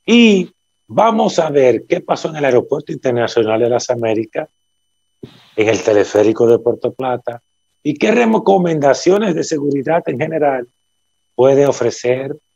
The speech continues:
o va a ofrecer nuestro invitado, que ya ustedes lo conocen, porque forma parte del staff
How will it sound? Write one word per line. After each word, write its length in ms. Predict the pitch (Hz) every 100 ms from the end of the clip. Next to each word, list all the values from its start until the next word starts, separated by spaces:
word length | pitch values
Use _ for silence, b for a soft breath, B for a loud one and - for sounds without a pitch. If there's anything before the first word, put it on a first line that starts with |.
| _ _
o 180 | - 92
va 120 | 104
a 120 | 135 202
ofrecer 640 | 190 196 180 135 120 117 120 _ _ _ _ _ -
nuestro 340 | 113 - 113
invitado, 720 | 110 101 95 98 90 82 82 - _ _ _ _ _ _ _ _ _ _ _ _ _ -
que 80 | 120
ya 140 | 120
ustedes 300 | 117 127 117
lo 100 | 110
conocen, 560 | - 147 196 - 113 92
porque 380 | 107 98 107 95
forma 300 | 131 147 160
parte 540 | 165 156 151 151 151 - b b _
del 220 | - 123
staff 440 | 120 - 131 139